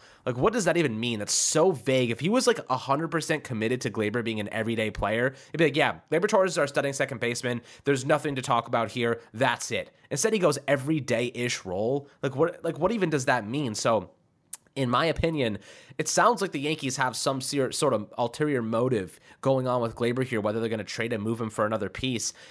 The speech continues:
You know, what, what does that quote mean to you? Because to me, it definitely was a little bit sketchy, and it, it said to me that they're not a hundred percent convinced he's gonna be on this team long-term or even an everyday role, which he's a top five hitter on this team. I, you know, how do you leave him out of the equation unless you're trading him?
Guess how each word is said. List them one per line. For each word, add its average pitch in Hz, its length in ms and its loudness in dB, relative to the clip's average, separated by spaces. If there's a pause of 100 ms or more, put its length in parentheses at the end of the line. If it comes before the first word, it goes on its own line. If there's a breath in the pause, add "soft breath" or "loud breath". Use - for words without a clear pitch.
You 143 60 0
know, 143 100 6
what, 139 220 0
what 143 120 0
does 190 80 -2
that 208 160 0
quote - 180 2
mean 165 200 -4
to 120 100 -8
you? 113 180 0
Because 104 220 -6
to - 100 -8
me, 175 140 0
it 127 260 -4
definitely 196 300 -2
was 156 120 -4
a 156 40 2
little 143 140 0
bit 131 120 -4
sketchy, 143 440 -2
and 131 80 -2
it, - 100 -8
it 123 140 -10
said 165 240 0
to 156 100 -8
me 156 80 0
that 139 140 0
they're 127 100 -2
not 127 160 0
a 131 60 2
hundred 131 260 -2
percent 127 280 -8
convinced 113 360 -6
he's 110 140 -6
gonna 113 200 -2
be 104 320 -6 (220 loud breath)
on 123 140 2
this 110 160 -6
team 113 240 -6
long-term 104 440 -4
or 107 60 -4
even 117 180 -4
an 107 120 -2
everyday 104 340 -4
role, 101 260 0
which 101 300 -4 (180 loud breath)
he's 139 140 -2
a 127 60 -6
top 156 200 2
five 123 160 2
hitter 120 200 0
on 107 100 -4
this 98 100 -10
team. 104 360 -6
I, 110 160 -8
you 123 140 -4
know, 101 100 -2
how 135 160 -2
do 131 60 -6
you 110 100 -6
leave 117 160 -4
him 104 80 -4
out 107 140 2
of 98 60 -6
the 90 80 -6
equation 107 500 -2
unless 101 220 -4
you're 85 80 -10
trading 101 360 -4
him? 62 140 -18